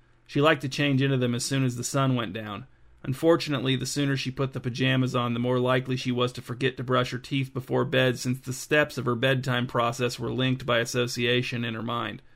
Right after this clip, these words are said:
"Well, then just do the best you can," said Bethany, "or wait until you're even older. Maybe then you'll be better at fixing bad coloring." Pearl sighed at Bethany exactly as Bethany had sighed at Mister Grounder the day before.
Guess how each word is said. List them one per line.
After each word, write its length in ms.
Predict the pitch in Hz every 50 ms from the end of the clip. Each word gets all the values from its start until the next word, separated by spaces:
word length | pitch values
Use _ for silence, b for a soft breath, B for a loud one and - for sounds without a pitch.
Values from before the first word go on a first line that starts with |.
| b b b b b b b b b
"Well, 260 | - 160 165 175 147
then 180 | 147 160 165 156
just 200 | 165 165 135 -
do 80 | 180 180
the 100 | 190 185
best 320 | 180 170 165 143 - -
you 60 | 147 131
can," 300 | - 147 131 120 117 117
said 160 | 127 107 117
Bethany, 440 | 107 104 113 - 113 113 117 123 123
"or 160 | 135 135 135
wait 220 | 143 156 175 175
until 220 | 185 165 175 185 185
you're 180 | 175 175 175
even 220 | 175 175 165 175 170
older. 400 | 170 180 185 - 110 - - -
Maybe 240 | - 143 156 160 165
then 220 | 151 156 156 165 165
you'll 100 | 165 147
be 120 | 147 147
better 320 | 131 131 139 143 143 143
at 100 | 143 123
fixing 540 | 131 - - 170 160 - - 147 139 135 131
bad 280 | 131 139 147 147 143 143
coloring." 480 | - 127 107 104 101 80 71 - 123 - - _ - - -
Pearl 280 | - 147 147 143 131 127
sighed 300 | - 143 135 135 131 123
at 120 | - -
Bethany 400 | 135 131 131 131 135 120 120 120
exactly 500 | 120 123 139 131 127 131 131 131 131 127
as 100 | 123 127
Bethany 400 | 127 131 127 127 127 131 123 123
had 120 | 117 120
sighed 260 | - - 127 123 123 123
at 80 | -
Mister 240 | 117 127 - - 120
Grounder 400 | - 127 123 123 127 123 123 120
the 100 | 117 120
day 200 | 123 117 117 117
before. 500 | 113 110 - - 123 120 113 110 - -